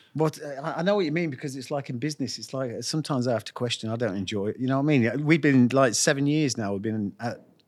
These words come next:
you know, constantly at Breakpoint, and it's changed and shaped and gone in different directions. And now I believe where we are is brilliant because it's where we should have been from the start, but that's all been part of the journey. But sometimes it's like this morning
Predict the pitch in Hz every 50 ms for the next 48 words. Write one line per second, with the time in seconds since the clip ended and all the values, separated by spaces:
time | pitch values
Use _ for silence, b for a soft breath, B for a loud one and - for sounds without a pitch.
0 | _ _ _ - 131 127 113 98 - - 139 135 - - 127 104 113 110 101 95
1 | 110 127 123 117 90 - - 113 98 95 82 - B B B B B B B B
2 | B B 110 107 - - - - - 156 147 143 143 123 113 117 107 - - 151
3 | 139 135 131 - - 127 120 139 131 117 107 131 127 - 127 - 143 123 117 120
4 | 120 98 110 - 131 120 98 - 120 123 131 135 127 107 120 117 113 110 110 123
5 | 120 117 110 113 117 117 117 113 107 104 98 92 - - 110 101 104 110 107 82
6 | 113 - 117 98 98 82 - - - 117 110 107 101 98 98 - - - 120 101
7 | 95 107 104 95 - - 104 95 - - - 139 120 117 113 101 - - 123 117
8 | 101 87 - _ _ b b b b b b b b b b - 127 104 - 131
9 | 120 117 113 98 - 127 110 98 101 101 - 143 147 143 131 127 107 95 104 117
10 | 95 - - - 180 165 - - 135 113 110 131 110 - 139 139 127 104 - 120
11 | 123 - - 175 180 175 143 120 113 110